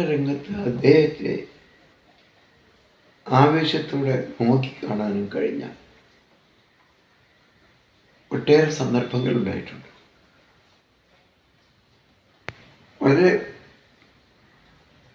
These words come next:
അകലങ്ങളുണ്ടെങ്കിലും ആരെയും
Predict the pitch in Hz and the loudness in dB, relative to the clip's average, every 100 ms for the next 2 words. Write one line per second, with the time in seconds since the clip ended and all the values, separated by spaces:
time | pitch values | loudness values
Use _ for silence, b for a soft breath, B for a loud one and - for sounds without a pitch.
0 | _ - 143 156 170 175 175 147 135 120 | _ 0 6 8 8 8 8 10 8 6
1 | 117 92 - - - _ - - - _ | 2 -2 -8 -20 -20 _ -20 -20 -20 _
2 | _ _ _ _ _ _ - - - - | _ _ _ _ _ _ -20 -20 -20 -14
3 | - 131 147 175 180 | 4 6 8 8 6